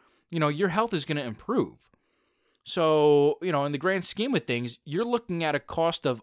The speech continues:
under three hundred sixty-five dollars for a, for a year in order to put on lean muscle mass, maintain it, and improve your strength. Uh, that's, that's,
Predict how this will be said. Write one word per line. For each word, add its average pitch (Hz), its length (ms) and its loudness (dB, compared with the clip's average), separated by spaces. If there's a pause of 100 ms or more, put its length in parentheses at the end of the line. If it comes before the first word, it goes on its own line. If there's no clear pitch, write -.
(120)
under 175 300 -2
three 165 240 -2
hundred 165 280 -4
sixty-five 135 580 -4
dollars 131 320 -2
for 123 260 -6
a, 113 200 -10
for 143 180 -4
a 120 60 -4
year 123 560 0 (640)
in 180 120 2
order 185 260 4
to 143 520 2 (380)
put - 240 -4
on 180 480 0 (340)
lean 202 240 -2
muscle 135 300 -2
mass, 107 460 -8 (240)
maintain 165 580 0
it, 143 240 -6
and 247 240 0
improve 143 460 -2
your 131 100 -4
strength. 165 580 -6 (580)
Uh, 160 100 -2
that's, 180 240 -4
that's, 175 340 -6